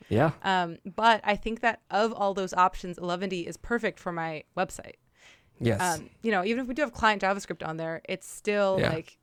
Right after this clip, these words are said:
Speaker 2: not gonna be a ton, and
Speaker 1: Yeah.
Speaker 2: it's gonna mostly be presentational, if anything.
Speaker 1: Yeah. Some Houdini, maybe?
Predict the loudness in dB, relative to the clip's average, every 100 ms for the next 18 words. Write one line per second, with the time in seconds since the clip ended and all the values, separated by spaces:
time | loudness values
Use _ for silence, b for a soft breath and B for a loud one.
0 | _ 2 2 0 0 -2 -2 -8 -8 -6
1 | -6 -10 b b b _ -2 2 4 2
2 | 0 -6 -10 -6 -2 -2 -2 -6 -8 -8
3 | -8 -8 -8 -8 -8 -10 -10 -12 -12 -14
4 | -16 -20 _ _ _ _ _ _ -4 -4
5 | -10 -20 _ _ _ _ _ -2 4 6
6 | 6 4 4 4 4 2